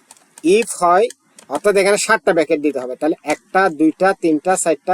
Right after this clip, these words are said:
পাঁচটা, ছয়টা। তাহলে একটা যদি কম দিয়ে এই ধরনের কি মেসেজটা আসবে। আর আপনি যদি এখানে, এরা আমাদেরকে একটা সাজেশন দিয়ে দিচ্ছে, আর আপনি যদি এটা অ্যাকসেপ্ট করেন, তাহলে ইয়েস করলে কিন্তু তাও হয়ে যাবে, কারণ এখান থেকে সাতটা হয়ে যাবে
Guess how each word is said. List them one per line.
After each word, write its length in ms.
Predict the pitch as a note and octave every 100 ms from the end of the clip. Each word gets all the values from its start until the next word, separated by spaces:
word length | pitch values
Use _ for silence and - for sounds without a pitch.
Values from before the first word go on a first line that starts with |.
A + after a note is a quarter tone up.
| -
পাঁচটা, 280 | D#3 - F3+ F3+
ছয়টা। 280 | F3+ E3 A#2 - _ _ _ _
তাহলে 160 | F3 G3+ D#3+
একটা 180 | - A3
যদি 120 | A3 B3 F#3+
কম 120 | F3
দিয়ে 120 | D#3+ D#3
এই 60 |
ধরনের 300 | F3+ F3+ F3+ D#3
কি 100 | C#3+ A#2+ _ _ _ _ _ _ _ _ _ _
মেসেজটা 440 | D3 D#3+ F#3 - D#3
আসবে। 200 | C#3 - _ _ _ _ _ _ _ _ _ _
আর 160 | D#3+ F#3 F3+
আপনি 140 | F#3+ F3
যদি 120 | F#3 G3
এখানে, 220 | A#3+ B3 B3 - _ _ -
এরা 180 | D3 G3+ G#3+
আমাদেরকে 280 | G#3 G#3+ A3
একটা 120 | A3 -
সাজেশন 320 | G#3 G3+ G3 E3+
দিয়ে 100 | F#3+
দিচ্ছে, 220 | G3 - C4 - _ _ D3
আর 80 | D#3
আপনি 140 | D#3 E3+ D#3
যদি 100 | D#3
এটা 100 | G3 -
অ্যাকসেপ্ট 360 | E3 - A#3+ -
করেন, 160 | F3 F3 F3+
তাহলে 160 | E3 D3+
ইয়েস 180 | D#3 F3+ -
করলে 140 | F3 E3+
কিন্তু 140 | E3+ D3
তাও 120 | D3+ C#3+
হয়ে 140 | C#3+ C#3
যাবে, 140 | E3 A#3
কারণ 180 | D#3 C#3 - _ _ -
এখান 160 | C3+ D#3+
থেকে 120 | D#3 E3
সাতটা 240 | D#3+ - B2
হয়ে 120 | C3 B2+
যাবে 140 | B2